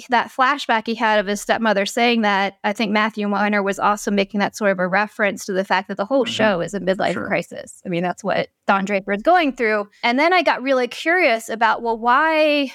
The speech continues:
Speaker 1: why is he showing horseshoes all the time? Like, like, it has to be more than just that. So I learned that the horseshoe is a symbol for luck, but it, it's in two different positions. So basically in the West, you know, whether you're in America or you're in Ireland or the U K, um, Western Europe, maybe you're gonna find a U shape.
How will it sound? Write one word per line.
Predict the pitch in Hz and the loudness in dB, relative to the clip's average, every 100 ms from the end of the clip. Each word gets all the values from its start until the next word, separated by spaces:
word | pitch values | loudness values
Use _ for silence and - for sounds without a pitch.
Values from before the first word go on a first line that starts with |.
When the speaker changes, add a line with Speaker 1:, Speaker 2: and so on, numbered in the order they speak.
| - | 0
Speaker 1:
why | 277 | 0
is | 302 | 2
he | 294 | -2
showing | - 302 277 | 0 2 4
horseshoes | 302 311 - 226 | 2 0 -2 0
all | 190 | 0
the | 190 | 0
time? | - 202 185 | -2 -2 0
Like, | 208 - | -2 -2
like, | 220 | -4
it | 226 | 0
has | 269 302 | -2 -2
to | - | -4
be | |
more | 214 208 208 | -2 0 0
than | 196 | 0
just | 185 185 | -4 -2
that. | 233 247 180 - _ | 0 2 2 -4 _
So | - 262 | 0 2
I | 247 | 2
learned | 233 262 294 285 | 2 4 4 4
that | 240 220 247 | 4 2 2
the | 220 | -2
horseshoe | 240 254 - 269 | 0 0 2 0
is | 202 214 | 2 0
a | |
symbol | 208 220 220 214 | -2 0 0 0
for | - 208 | -2 -2
luck, | 190 208 185 - _ | 2 2 2 -4 _
but | 226 | 0
it, | 214 - | 0 -2
it's | 208 233 | 0 0
in | 208 | -2
two | - | 0
different | 220 202 196 190 | 0 0 -2 -2
positions. | 208 196 - - 131 196 _ _ | -2 -2 -2 -4 -4 -10 _ _
So | - 240 226 | -2 0 2
basically | 240 254 269 247 | 2 0 -2 0
in | 220 | 2
the | 214 | 2
West, | 185 214 202 190 - - _ _ - | 2 2 2 -4 -10 -20 _ _ -18
you | - 208 | -2 0
know, | 196 | 4
whether | 208 214 | 4 2
you're | 202 202 | 0 0
in | 190 | 0
America | 202 247 233 226 214 196 | 2 4 4 2 2 2
or | 185 | 2
you're | 190 190 | 0 0
in | 175 | 0
Ireland | 220 214 208 202 190 185 | 0 2 2 0 -2 -2
or | |
the | 180 | -2
U | 185 | -4
K, | 185 226 214 202 196 185 | -2 2 2 2 -2 -4
um, | 185 | -2
Western | 196 - 180 | -2 -2 -4
Europe, | 196 214 202 - | 2 2 2 0
maybe | 208 202 202 190 185 - | -2 -2 -2 -2 -2 -2
you're | 208 | -2
gonna | 214 202 | 0 -2
find | 202 202 190 | 0 0 0
a | |
U | 185 190 | -2 -2
shape. | 196 - 190 - | -2 -2 -2 -4